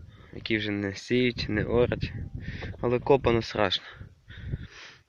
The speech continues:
Якби не копали, то би скільки срібла підняли. Можливо, навіть золото. Беремо, йдемо далі. Ха-ха, викопав такого метелика. Може, хто знає щось таке,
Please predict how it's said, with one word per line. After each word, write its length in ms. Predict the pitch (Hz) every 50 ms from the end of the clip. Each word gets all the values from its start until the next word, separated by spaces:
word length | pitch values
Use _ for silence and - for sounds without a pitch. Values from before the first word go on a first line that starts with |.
| _ _ -
Якби 340 | 117 117 110 117 131 127
не 100 | 127 120
копали, 480 | 110 - 113 - - 120 113 110 107 104 - - - - - - - - - - - _ _ _ _ - _ - - - - _ - - -
то 100 | - -
би 100 | - 110
скільки 260 | 107 - 110 110 113
срібла 400 | - - 120 120 117 110 110 107
підняли. 460 | - - 104 104 107 107 104 104 101 - - _ _ _ _ - - - -
Можливо, 420 | - 110 107 104 104 110 107 104 101
навіть 300 | 104 101 98 101 104 104
золото. 360 | 107 104 101 101 104 - - _ _ _ _ _ _ _ _ - - - - - - - - - - - - - - - - _ _ _ -
Беремо, 280 | - 127 131 135 131 120
йдемо 160 | 107 107 107
далі. 220 | 104 113 113 110 - - _ _ _ _ _
Ха-ха, 420 | - - 143 123 - 135 131 127 123
викопав 480 | 127 139 143 - - 147 143 139 131
такого 260 | - 135 143 139 135
метелика. 600 | 131 131 127 - 139 131 123 117 113 - 120 120 - - - _ _ _ _ - - - - - - - - _ _ _ _ _ _ -
Може, 380 | - 127 131 139 135 127 131 131
хто 180 | - - 123
знає 380 | 123 127 135 139 139 139 135 123
щось 220 | - 123 120 -
таке, 380 | - 127 127 - 131 127 127